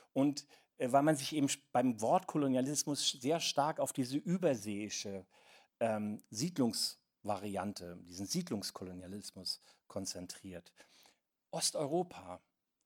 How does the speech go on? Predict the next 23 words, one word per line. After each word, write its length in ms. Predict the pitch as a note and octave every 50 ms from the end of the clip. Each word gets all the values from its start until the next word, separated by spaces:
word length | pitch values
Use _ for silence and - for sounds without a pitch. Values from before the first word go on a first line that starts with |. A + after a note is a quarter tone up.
| _ _ _ _ _ _
war 160 | G#2 A2 A#2+
das 320 | B2 B2+ - - - -
uralte, 1080 | - F#3 G3 G#3+ G#3+ G3+ F#3 - - B2 C#3+ D#3 E3 D#3 - C3+ B2 C3 C3 C3 C3 C3+ - _ _ _ _ _ -
der 160 | A2+ C#3 -
uralte 540 | F3+ F#3+ G#3+ - - F#3 E3+ D#3+ D3 - B2+
Sehnsuchtsort 960 | G2+ G2 G#2+ C3+ E3+ F3 D#3+ C3+ C3 A#2+ - - - - - A2+ G2+ G#2 G#2+ - -
deutscher 300 | G#2 B2+ C3+ - - B2+
Kolonialfantasien. 1120 | - - B2 A#2 A2 A2 G#2 G2+ A#2 A#2+ - - F#2+ F#2 - G2 G#2 - - - F#2 - _ _ _ _ _ _ _ _ _ _ _ _ _ _
Natürlich 460 | - C3+ - - A3 A3+ B3 G#3+ -
fantasierten 640 | - - D3+ C#3+ C#3 B2+ - C#3 D#3 D#3 - C#3 A#2+
sie 100 | B2 A#2
sich 220 | A2 A2+ - -
auch 120 | C#3 D#3
nach 200 | D3+ D3 C#3 D3
Afrika, 600 | D#3 F3 F3 F3 - G#2+ - - - E2+ E2+ - - _ - - _ _ _ _ _ _ -
aber 260 | A2 B2 C3 C#3+ C#3
sie 120 | B2 C#3+ B2+
fantasierten 800 | - - B2+ C3 C3+ C3 - C#3 A#2 B2 D#3 F#3+ F#3+ - D#3+
sich 260 | D3+ D#3 D3+ - - _ -
immer 480 | E3 F#3 A3 A3+ A3+ G#3+ G3+ E3+ -
auch 440 | C#3 C#3+ D3+ D#3+ D3+ - - - - _ _
nach 180 | B2 B2+ B2 -
Osteuropa. 760 | A#2+ B2 - - - A2+ G#2+ - A2+ G#2+ - - - A2+